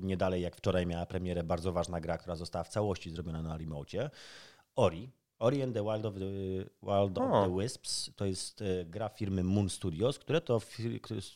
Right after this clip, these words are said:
Speaker 1: które to Moon Studios nie tylko zatrudnia przynajmniej trójkę moich znajomych.
Speaker 2: Weret, wiem, że
Speaker 1: Werę,
Speaker 2: Mhm.
Speaker 1: zatrudnia Bożenkę i zatrudnia też Błażeja, e, Żywiczyńskiego, który tam był producentem.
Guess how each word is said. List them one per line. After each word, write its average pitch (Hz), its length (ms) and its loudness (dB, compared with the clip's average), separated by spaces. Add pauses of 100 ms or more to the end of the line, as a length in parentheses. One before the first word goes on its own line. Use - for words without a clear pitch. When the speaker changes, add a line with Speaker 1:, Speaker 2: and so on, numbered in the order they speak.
(120)
Speaker 1:
które 147 260 4
to 135 100 4
Moon 127 280 6
Studios 113 500 2 (360)
nie 107 100 2
tylko 190 320 4
zatrudnia 123 540 4 (260)
przynajmniej 131 380 4
trójkę 143 360 4
moich 113 240 6
znajomych. 107 600 4
Speaker 2:
Weret, 98 380 6
wiem, 90 200 2
że 90 220 2
Speaker 1:
Werę, 95 560 2 (100)
Speaker 2:
Mhm. 107 160 2
Speaker 1:
zatrudnia 107 520 0
Bożenkę 90 880 2
i 202 100 -10
zatrudnia 127 640 0
też 156 240 -2
Błażeja, 82 720 2 (220)
e, 85 40 -2
Żywiczyńskiego, 87 880 -2
który 85 180 -12
tam 87 120 -2
był 85 80 -2
producentem. 87 720 0